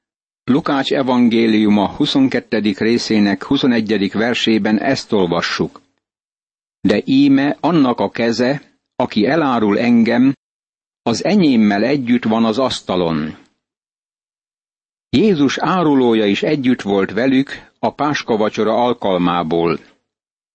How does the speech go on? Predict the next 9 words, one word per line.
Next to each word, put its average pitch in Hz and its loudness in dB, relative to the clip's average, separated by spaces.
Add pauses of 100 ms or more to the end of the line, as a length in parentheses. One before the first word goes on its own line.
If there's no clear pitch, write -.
(540)
Némelyek 175 0
szerint 135 2
Júdás 135 0
lényegében 123 2
távozott 120 -2
az 104 -2
úrvacsora 123 0
szereztetése 110 -2
előtt. 98 -2